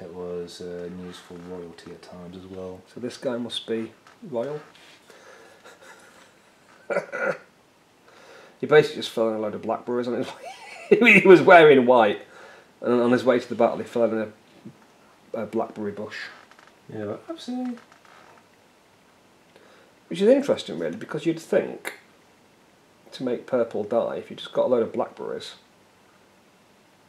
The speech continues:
Speaker 2: that would make purple dye.
Speaker 1: Almost, uh,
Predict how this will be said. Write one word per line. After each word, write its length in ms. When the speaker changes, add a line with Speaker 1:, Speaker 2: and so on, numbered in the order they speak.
Speaker 2:
that 100
would 100
make 280
purple 360
dye. 260
Speaker 1:
Almost, 360
uh, 220